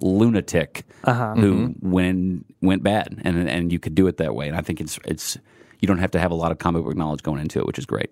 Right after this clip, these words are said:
Speaker 3: Yeah.
Speaker 2: Absolutely, which they, they're saying that it's supposed to kick off this Elseworlds thing where it's, like, D C movies that aren't connected to the others,
Speaker 1: Right.
Speaker 2: which, which is, which is a cool idea as long as th-, they don't let it get too bogged down, you
Speaker 3: Mm-hmm.
Speaker 2: know.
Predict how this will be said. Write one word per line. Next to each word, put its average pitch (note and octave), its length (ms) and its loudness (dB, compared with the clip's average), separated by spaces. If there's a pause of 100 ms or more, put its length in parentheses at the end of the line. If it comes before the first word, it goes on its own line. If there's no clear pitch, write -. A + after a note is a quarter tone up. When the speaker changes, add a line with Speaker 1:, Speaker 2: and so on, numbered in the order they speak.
(160)
Speaker 3:
Yeah. - 80 4
Speaker 2:
Absolutely, C3+ 400 2
which C3+ 220 -2
they, D#3 200 4
they're C#3+ 200 2
saying F#3 400 2
that C#3+ 100 4
it's C3 180 -2
supposed C#3+ 320 0
to C#3 60 2
kick - 200 -2
off B2+ 200 2
this B2 260 -2
Elseworlds C3+ 640 2
thing C#3 380 0
where B2 220 0
it's, A#2+ 200 -4
like, A#2 300 -2 (500)
D D3+ 200 4
C C#3 240 0
movies C3+ 460 2
that B2+ 200 2
aren't C3 300 -2
connected C3 640 -2
to C3+ 120 0
the A#2+ 160 -2
others, C#3 520 0
Speaker 1:
Right. F#2 200 4
Speaker 2:
which, D3 80 0
which C#3 160 2
is, B2+ 300 -2
which D#3+ 140 4
is F#3+ 80 2
a F#3+ 40 4
cool G#3+ 280 4
idea C3 360 2
as B2+ 160 0
long C3 240 4
as B2 120 -2
th-, B2+ 180 -4
they C3 220 2
don't B2 240 -2
let C3 140 4
it A#2+ 100 -4
get B2 120 -4
too B2+ 160 0
bogged A#2 300 0
down, A2 320 0
you A2 120 -2
Speaker 3:
Mm-hmm. A2+ 40 0
Speaker 2:
know. G#2+ 260 -4